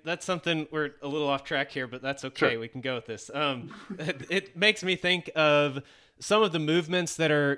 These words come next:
Speaker 1: going on today with ideologies. You're talking about how people really have to get behind something. They have to transfer their loyalty. There has to be an ideology behind it for something to really take root and take off.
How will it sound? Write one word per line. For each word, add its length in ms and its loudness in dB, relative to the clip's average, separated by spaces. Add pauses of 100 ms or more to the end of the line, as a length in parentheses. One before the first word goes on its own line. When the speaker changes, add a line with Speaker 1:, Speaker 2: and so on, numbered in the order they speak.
Speaker 1:
going 300 4
on 240 4
today 500 2
with 240 -2
ideologies. 920 2
You're 100 -2
talking 340 2
about 260 0
how 360 0 (140)
people 340 2
really 280 4
have 180 4
to 80 -10
get 160 -2
behind 400 2
something. 420 -2
They 80 -2
have 120 0
to 80 -6
transfer 500 -2
their 160 -2
loyalty. 800 -2 (180)
There 120 2
has 140 2
to 60 -10
be 120 2
an 140 0
ideology 680 2
behind 440 -2
it 140 0
for 100 -8
something 360 -4
to 60 -6
really 360 0
take 280 -6
root 220 -6
and 80 -8
take 240 -2
off. 380 0